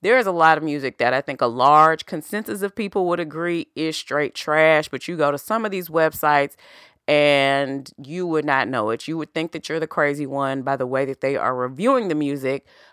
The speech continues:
But a lot of times the truth lies in the <laughs> comments. If you go to the comments, they will usually reveal what people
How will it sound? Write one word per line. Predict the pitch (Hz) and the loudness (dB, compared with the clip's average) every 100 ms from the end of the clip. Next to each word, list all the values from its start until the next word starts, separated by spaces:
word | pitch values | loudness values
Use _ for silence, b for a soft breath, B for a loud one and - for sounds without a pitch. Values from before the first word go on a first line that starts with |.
| - | -8
But | 135 | -2
a | |
lot | 135 175 180 | 4 4 4
of | |
times | - 175 175 156 | 0 2 2 -2
the | 135 | -8
truth | - 202 196 - | -8 -6 -8 -6
lies | 143 151 156 156 | 2 4 4 2
in | 147 | -6
the | |
<laughs> | |
comments. | 131 208 175 180 156 139 | -2 2 2 0 -4 -8
If | 139 | -4
you | |
go | 139 160 | 2 4
to | |
the | 156 | 4
comments, | 151 160 160 156 151 - | 2 2 2 -2 -4 -2
they | 139 151 151 147 b b b - | 0 2 0 -4 b b b -8
will | 165 | -6
usually | 208 277 175 | -4 -2 -2
reveal | 151 156 143 170 160 147 | 0 -2 -2 0 2 2
what | 139 151 135 - _ _ _ _ - | 2 0 0 -6 _ _ _ _ -10
people | 208 - 139 139 | -8 -4 -4 -4